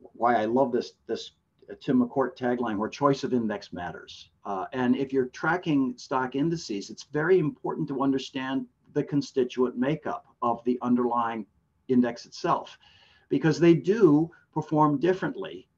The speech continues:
uh, in different market environments. Uh, these were the sorts of things that you pulled out in your presentation, but are also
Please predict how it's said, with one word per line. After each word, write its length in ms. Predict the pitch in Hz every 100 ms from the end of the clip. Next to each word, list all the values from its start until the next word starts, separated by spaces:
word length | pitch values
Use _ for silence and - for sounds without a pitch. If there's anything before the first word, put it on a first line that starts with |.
| -
uh, 260 | - 110 113
in 220 | 143 139 127
different 360 | 135 143 127 107
market 360 | 107 107 123
environments. 800 | 117 107 139 117 87 - - - -
Uh, 180 | 98 95
these 240 | 117 127 123
were 80 |
the 100 | 120
sorts 300 | 123 123 120
of 100 | 120
things 300 | - 113 113
that 180 | - 113
you 140 | 127 123
pulled 300 | - 131 120
out 180 | 113
in 60 | 110
your 120 | 135
presentation, 760 | - 131 123 107 104 101 123 123
but 180 | 127 - -
are 180 | 120 120
also 460 | 131 151 131 123